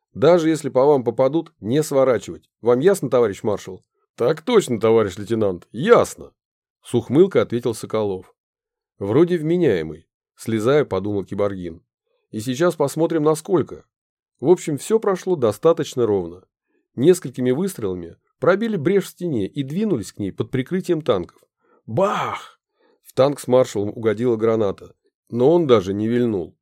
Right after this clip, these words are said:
и продолжил ехать по заданному маршруту. Лишь с пятисекундной задержкой пальнул в ответ.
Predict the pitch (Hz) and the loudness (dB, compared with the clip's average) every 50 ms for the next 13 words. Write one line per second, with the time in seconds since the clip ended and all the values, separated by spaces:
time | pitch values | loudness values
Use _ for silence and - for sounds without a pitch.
0 | _ _ - 123 113 147 147 151 156 175 165 143 139 147 147 156 175 185 175 - | _ _ -10 -4 0 2 2 4 4 4 2 2 2 -2 -2 0 0 -2 -2 -2
1 | - - _ 101 101 101 127 127 117 113 107 107 104 101 101 104 107 101 - - | -6 -8 _ -4 0 2 2 2 2 2 0 0 -2 -2 -2 -4 -4 -4 -6 -8
2 | 101 95 90 - 92 - _ _ _ _ _ _ _ _ _ - 151 185 170 - | -8 -8 -8 -10 -16 -20 _ _ _ _ _ _ _ _ _ 0 0 0 0 -2
3 | - 170 - 185 160 160 180 - 185 170 127 113 104 107 120 127 147 175 185 - | -8 -10 -10 -8 -8 -8 -6 -4 -4 -2 -2 0 4 4 4 4 4 2 0 0
4 | - 98 87 - 113 107 104 113 131 135 120 110 104 92 - 92 85 78 - _ | -2 -8 -6 -2 -2 0 0 2 2 2 2 2 0 0 -4 -10 -12 -12 -14 _